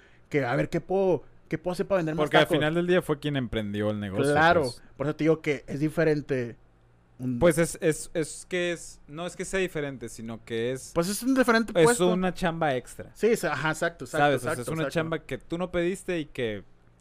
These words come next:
Speaker 2: la trajiste
Speaker 1: Claro.
Speaker 2: porque quieres emprender y te la tienes que rifar siendo tu propio empleado y siendo
Speaker 1: Ajá,
Speaker 2: jefe.
Speaker 1: claro.
Speaker 2: O siendo líder o lo que tú
Speaker 1: Que
Speaker 2: quieras, pero
Speaker 1: aquí es donde entra también.
Speaker 2: ya es una chamba extra que tú
Speaker 1: Sí,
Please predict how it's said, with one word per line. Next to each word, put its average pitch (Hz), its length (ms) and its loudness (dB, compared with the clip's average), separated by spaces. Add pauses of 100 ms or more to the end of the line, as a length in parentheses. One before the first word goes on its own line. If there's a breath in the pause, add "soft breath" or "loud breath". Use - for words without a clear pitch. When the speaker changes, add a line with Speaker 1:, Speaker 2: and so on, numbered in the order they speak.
(480)
Speaker 2:
la 113 160 -8
trajiste 127 300 -8
Speaker 1:
Claro. 147 240 2
Speaker 2:
porque 143 300 -6
quieres 143 320 -2
emprender 139 560 0
y 131 180 0
te 104 220 -8
la 98 100 -10
tienes 120 260 -10
que 139 80 -4
rifar 113 480 -8 (520 soft breath)
siendo 123 840 0
tu 104 140 -8
propio 113 300 -6
empleado 143 500 -2
y 139 60 -4
siendo 117 320 -4
Speaker 1:
Ajá, 123 80 -12
Speaker 2:
jefe. 101 440 -14
Speaker 1:
claro. 123 400 -12 (140)
Speaker 2:
O 98 160 -10
siendo 113 320 -6
líder 110 320 -6
o - 20 -8
lo 92 120 -10
que 90 80 -14
tú 101 100 -12
Speaker 1:
Que 95 60 -16
Speaker 2:
quieras, 120 180 -4
pero 139 60 -2
Speaker 1:
aquí - 140 -2
es - 60 0
donde 175 200 0
entra 175 180 -2
también. 151 380 -4 (180)
Speaker 2:
ya 120 100 -2
es 120 140 -4
una 135 180 -4
chamba 127 400 -6
extra 123 240 -8
que 120 100 -8
tú 92 80 -14
Speaker 1:
Sí, - 20 -12